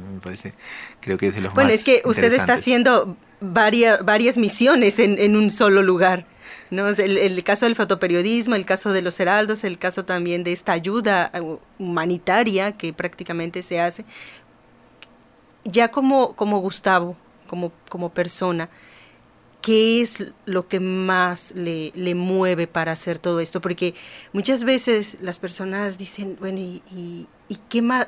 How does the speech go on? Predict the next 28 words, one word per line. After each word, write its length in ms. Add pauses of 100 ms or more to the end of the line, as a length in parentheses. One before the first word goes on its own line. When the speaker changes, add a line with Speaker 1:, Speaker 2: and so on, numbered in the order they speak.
Speaker 2:
qué 220
hace 440 (320)
que 140
una 200
persona 560 (460)
entregue 560
su 200
vida 280
totalmente 720 (220)
a 100
Dios?". 380 (1300)
Speaker 1:
Claro, 540 (220)
o 80
uno 440
ve 320 (280)
que 360
la 120
Virgen 340
en 120
Fátima 640
habló 280
mucho 360
del 140
triunfo 380
de 60
su 100
Inmaculado 480
Corazón 440